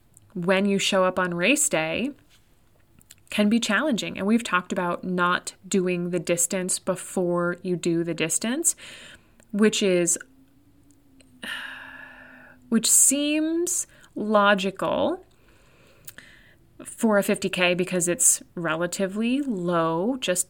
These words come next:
you know, in context here, <laughs> comp-, as compared to fifty miles, it's lower mileage. It'll be a little more challenging to do fifty miles before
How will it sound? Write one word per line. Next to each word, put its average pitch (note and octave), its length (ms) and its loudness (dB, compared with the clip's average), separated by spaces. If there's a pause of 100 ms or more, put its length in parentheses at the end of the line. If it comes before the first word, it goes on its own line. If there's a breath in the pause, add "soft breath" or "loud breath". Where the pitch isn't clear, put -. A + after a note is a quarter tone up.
you G3 100 -6
know, D#3+ 260 -6
in G3 140 -2
context F3 540 -4
here, F3 260 2 (120)
<laughs> - 100 -18
comp-, F#3+ 320 -2
as F3 160 -2
compared E3+ 380 -2
to F3+ 80 -10
fifty F3 300 -6
miles, E3+ 640 0
it's F#3 140 -6
lower F3 340 2
mileage. F#3 560 0 (500 loud breath)
It'll G#3 160 4
be G#3+ 120 4
a G#3+ 60 4
little G#3+ 200 2
more G3+ 120 2
challenging F3+ 680 0
to F3+ 260 -2
do G3 300 0
fifty F#3 340 -4
miles E3 480 -2
before F3+ 920 -2